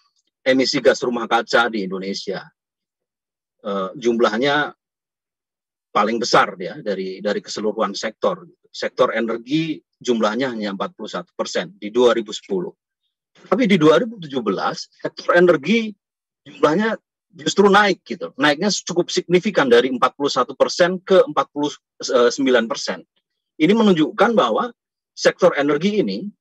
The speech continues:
ke depan akan menjadi sumber emisi terbesar di Indonesia. Ya. Diproyeksikan misalnya di tahun dua ribu tiga puluh, sepuluh tahun ke depan, sektor energi akan mendominasi, eh, atau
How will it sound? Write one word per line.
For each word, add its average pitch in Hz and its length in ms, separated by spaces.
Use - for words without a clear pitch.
ke 196 80
depan 196 420
akan 190 240
menjadi 170 480
sumber 165 380
emisi 165 240
terbesar 175 480
di 127 160
Indonesia. 117 500
Ya. 90 180
Diproyeksikan - 800
misalnya 160 320
di 120 80
tahun 123 240
dua 120 160
ribu 110 320
tiga 107 240
puluh, 143 320
sepuluh 117 320
tahun 110 240
ke 101 160
depan, 226 240
sektor 160 400
energi 160 320
akan 156 280
mendominasi, 143 840
eh, 104 560
atau 131 380